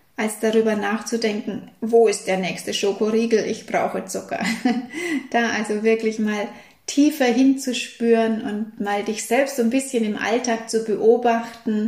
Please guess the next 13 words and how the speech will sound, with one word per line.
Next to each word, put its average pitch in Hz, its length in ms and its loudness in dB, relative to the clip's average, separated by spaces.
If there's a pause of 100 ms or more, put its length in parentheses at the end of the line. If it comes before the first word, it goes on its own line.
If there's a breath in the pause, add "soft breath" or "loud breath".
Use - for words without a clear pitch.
„Wie 254 220 4
verhalte 226 520 0
ich 220 140 -4
mich, 226 400 0
wenn 214 160 -2
ich 196 140 -8
keinen 208 280 -6
Zucker 202 300 -6
bekomme? 277 520 -4 (340)
Und 233 200 0
in 226 180 2
welchen 214 280 2
Situationen 214 960 -2